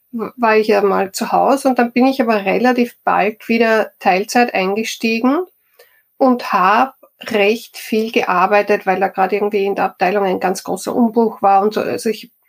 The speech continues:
hab mich w-, wirklich ziemlich zerrissen da am Anfang.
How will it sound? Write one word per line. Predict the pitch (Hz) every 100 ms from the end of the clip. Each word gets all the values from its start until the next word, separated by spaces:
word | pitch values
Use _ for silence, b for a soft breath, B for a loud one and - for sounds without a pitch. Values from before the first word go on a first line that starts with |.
| -
hab | - -
mich | 233 214 -
w-, | 202 _ _ _ -
wirklich | 233 214 208
ziemlich | 247 240 233
zerrissen | 220 214 214 - 294 294
da | 269
am | 262
Anfang. | - 240 - 285